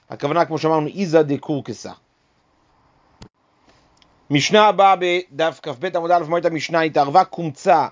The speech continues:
בקומץ חברתה, במנחת כהנים, מנחת כהן משיח, מנחת נסכים, כשרה, אם נתערב קומץ של מנחה אחת בקומץ של מנחה אחרת, או נתערב הקומץ מנחת כהנים, או מנחת כהן משיח ומנחת נסכים,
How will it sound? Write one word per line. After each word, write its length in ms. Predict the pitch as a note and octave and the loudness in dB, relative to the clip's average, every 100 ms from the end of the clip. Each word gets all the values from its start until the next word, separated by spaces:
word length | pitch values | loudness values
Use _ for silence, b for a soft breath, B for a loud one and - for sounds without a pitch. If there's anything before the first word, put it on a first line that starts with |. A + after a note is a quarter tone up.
| _ _ | _ _
בקומץ 480 | A#2 - E3+ E3+ - | -8 -2 -2 -2 -2
חברתה, 680 | D3+ C3+ B2+ - A#2 A#2 - _ | -4 -2 -4 0 2 2 0 _
במנחת 480 | A#2+ C3 B2+ A#2+ D#3 C#3+ | -6 -4 -2 2 0 2
כהנים, 400 | C#3 C3+ D#3 C3+ | 0 0 0 -6
מנחת 260 | B2 D3 C#3+ | -4 -4 -2
כהן 140 | C#3 | -4
משיח, 420 | B2+ - D#3 C3+ | -4 -4 -2 -2
מנחת 260 | A#2+ A2+ C#3+ | -4 -4 -2
נסכים, 680 | C3+ C3+ A#2+ E3+ D#3 A#2+ - _ _ - | -2 -2 -2 0 0 -2 -6 _ _ -12
כשרה, 400 | - E3 D#3+ F3 - _ _ _ _ _ | 0 2 4 2 0 _ _ _ _ _
אם 240 | G3+ A3 G3 | -4 -2 0
נתערב 400 | F3+ F3 F#3 D#3+ - | 0 2 2 0 0
קומץ 320 | G3 F3 C3+ | 0 2 -2
של 160 | - | -4
מנחה 320 | C#3+ C#3+ D3+ D#3+ | -6 -4 -2 0
אחת 200 | D3+ B2+ | 0 -2
בקומץ 420 | A#2+ D#3+ D#3 A#2 | -2 -4 -4 -6
של 300 | - C#3+ B2+ | -4 -2 -2
מנחה 340 | A#2+ A#2 C#3 | -6 0 2
אחרת, 420 | B2 A#2+ G#2 C3 A#2+ | 2 0 -6 -6 -4
או 120 | E3+ | -2
נתערב 260 | D#3+ D#3+ | 0 0
הקומץ 320 | D#3 E3+ E3+ C#3+ | 0 -2 -4 -4
מנחת 320 | D3+ D#3+ - | -6 -4 -4
כהנים, 380 | D#3 D#3 D#3+ D#3 _ _ _ _ _ _ _ | -2 -2 -2 -6 _ _ _ _ _ _ _
או 100 | C#3+ | 2
מנחת 320 | D#3 D#3 E3+ E3 | 2 2 0 0
כהן 140 | E3 | -2
משיח 320 | D3+ F3+ C3 | -2 -2 -4
ומנחת 280 | C#3+ C#3 D#3 | -4 -4 -4
נסכים, 600 | C#3+ C3 - E3 G3 A#3 | -6 -8 -4 -2 -2 -4